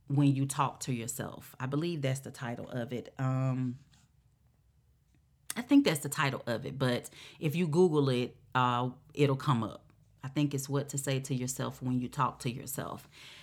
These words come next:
And what we have to understand is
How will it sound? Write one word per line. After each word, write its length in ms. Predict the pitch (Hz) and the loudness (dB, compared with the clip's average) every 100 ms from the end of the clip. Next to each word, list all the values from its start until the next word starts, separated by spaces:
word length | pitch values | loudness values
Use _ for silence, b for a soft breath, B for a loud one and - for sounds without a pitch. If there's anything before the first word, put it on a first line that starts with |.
| B B | B B
And 440 | 170 165 160 160 165 | 4 6 6 4 2
what 160 | 196 | 2
we 120 | 247 | 2
have 180 | 240 190 | 2 2
to 140 | - 151 | 0 0
understand 680 | 156 143 - 160 160 151 143 | 2 2 0 0 2 2 2
is 580 | 143 139 135 135 131 | 2 4 4 2 -2